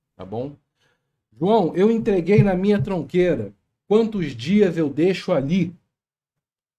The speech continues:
Eu costumo deixar três, mediante a, a, mediante a cheiro, a, ao, como a, tem, tem oferendas que eu coloco que elas secam muito rápido, tem outras que demoram muito.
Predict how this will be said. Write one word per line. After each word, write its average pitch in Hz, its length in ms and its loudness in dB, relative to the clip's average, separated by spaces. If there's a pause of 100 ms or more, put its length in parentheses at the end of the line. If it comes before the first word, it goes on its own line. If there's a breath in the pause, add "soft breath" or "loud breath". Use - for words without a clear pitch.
(460)
Eu 233 160 0
costumo 214 460 -4
deixar 180 320 -4
três, 143 560 -8 (760)
mediante 151 760 -2
a, 139 600 0 (120)
a, 117 720 -4 (1800)
mediante 233 500 -2
a 190 140 -2
cheiro, 170 600 -2
a, 139 280 -2
ao, 139 320 -4 (100)
como 180 260 -2
a, - 100 -8 (120)
tem, 190 440 -2
tem 208 160 -4
oferendas 175 520 -6
que - 80 -8
eu 143 60 -4
coloco 135 500 -4 (540)
que 160 80 -4
elas 151 380 0
secam - 480 -8
muito 160 260 -8
rápido, 113 380 -12 (140)
tem 156 160 -4
outras 143 240 -6
que - 100 -18
demoram 139 380 -6
muito. 143 360 -10